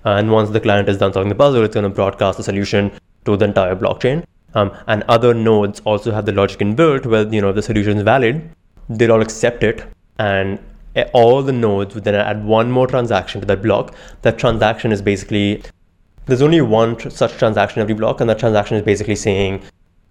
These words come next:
for the fir-, like, the only transaction that has, that doesn't have any from address, the from address is zero,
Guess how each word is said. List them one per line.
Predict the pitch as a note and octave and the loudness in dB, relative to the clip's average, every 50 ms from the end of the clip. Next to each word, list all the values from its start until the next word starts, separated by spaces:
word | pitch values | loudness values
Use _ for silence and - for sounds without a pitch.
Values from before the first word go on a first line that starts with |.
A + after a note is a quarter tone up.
| _ _ - - | _ _ -20 -18
for | - - C3+ | -2 -2 0
the | G#2+ - | 0 2
fir-, | - C#3 - | 2 0 2
like, | - B2 G#2+ A2+ | 2 0 0 0
the | - - | 0 2
only | C#3+ C3+ C#3 D#3 D3+ | 4 2 2 2 -2
transaction | - D#3 D#3 D3 B2 A#2+ - B2+ | -2 -4 -2 -2 -4 -2 0 0
that | A#2 A#2 | 0 2
has, | A2+ A2+ A2+ A2+ - - | 2 0 0 -4 -10 -2
that | - A2+ A2 G#2+ - | 0 0 0 2 0
doesn't | A#2+ A2+ A2+ C3+ C#3+ | 0 2 2 2 2
have | C#3 B2+ A2+ A2 | 4 2 2 2
any | A2 A2 A2 G#2+ | 2 0 0 -2
from | G#2+ - - - A2 A2 A2 A#2 A2+ - | -4 -6 -2 0 2 2 2 0 -2 -2
address, | G#2 G#2 G2+ - A#2 - - - - - - - - - - - - - | -2 -2 0 0 -2 -2 -2 -4 -6 -10 -10 -12 -14 -18 -20 -20 -18 -12
the | B2 A#2 A2+ G#2 | -4 0 0 0
from | - - - C#3+ C#3 C3+ - | 0 2 2 2 2 2 2
address | - A2+ A2+ A2+ A#2 - | 0 0 2 2 2 0
is | A2+ G#2 G2+ | 0 -4 -4
zero, | F#2+ G2 G2 F#2+ G2+ B2 D#3 D#3+ | -2 -2 0 0 0 0 0 -4